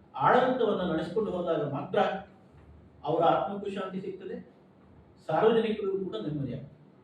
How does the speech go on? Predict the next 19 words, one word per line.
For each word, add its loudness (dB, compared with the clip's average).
ಯಾಕಂದ್ರೆ 0
ಸಾರ್ವಜನಿಕರೆಲ್ಲರೂ 2
ಕೂಡ, 0
ನಾನು 0
ಮೊನ್ನೆ -4
ಹೇಳಿದ್ದೇನೆ, -2
ಶೇಕಡ 0
ತೊಂಬತ್ತೊಂಬತ್ತು 0
ಭಾಗದ -4
ಜನ -2
ಆ -6
ಸಂಸ್ಥೆ -6
ಚೆನ್ನಾಗಿರ್ಬೇಕು, -4
ಆ -4
ಸಂಸ್ಥೆಯೇ 2
ನಮ್ಮ 0
ಒಂದು 0
ಸುಳ್ಯದ 4
ಅಸ್ಮಿತೆ -2